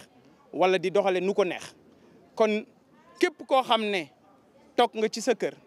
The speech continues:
képp koo xam ne génnuloo dem voter ji, bu ëllëgee nga la waay bul bokk ci ñuy wax, parce que joxoon nañ la opportunité pour nga wane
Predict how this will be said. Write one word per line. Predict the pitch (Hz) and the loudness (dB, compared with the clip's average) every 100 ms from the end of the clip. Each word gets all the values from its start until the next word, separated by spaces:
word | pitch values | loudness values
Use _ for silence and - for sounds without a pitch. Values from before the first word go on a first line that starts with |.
| _ _ _ _ | _ _ _ _
képp | - - - | -2 -2 0
koo | 254 | 0
xam | 214 226 220 | 2 0 0
ne | 208 170 | -2 -4
génnuloo | 156 262 262 262 240 214 - - - - - | 2 4 4 4 4 4 0 -14 -20 -20 -18
dem | 175 214 208 | 0 0 2
voter | 175 202 180 | 0 0 -2
ji, | 170 - _ - _ _ | -4 -12 _ -20 _ _
bu | 170 269 | -6 0
ëllëgee | 247 233 190 214 208 - | 2 2 2 -2 -2 -2
nga | 196 | 2
la | 220 | 4
waay | 233 233 | 2 2
bul | 208 | -4
bokk | 170 233 - | -2 -2 -2
ci | 226 226 | -6 -2
ñuy | 214 | 2
wax, | 208 143 - _ - - - - - _ | 2 0 -8 _ -20 -20 -20 -20 -20 _
parce | 220 - - | -2 -2 -6
que | - 269 523 - - _ _ - _ _ 160 | 0 2 2 -4 -14 _ _ -20 _ _ -2
joxoon | 254 254 247 | -2 0 -2
nañ | 240 233 | -2 -2
la | 220 | -2
opportunité | 277 226 269 - - 214 196 - _ _ _ - | -2 0 0 0 -6 -2 -4 -4 _ _ _ -4
pour | 233 | 0
nga | 226 175 196 | 0 2 4
wane | 202 247 214 | 4 2 -2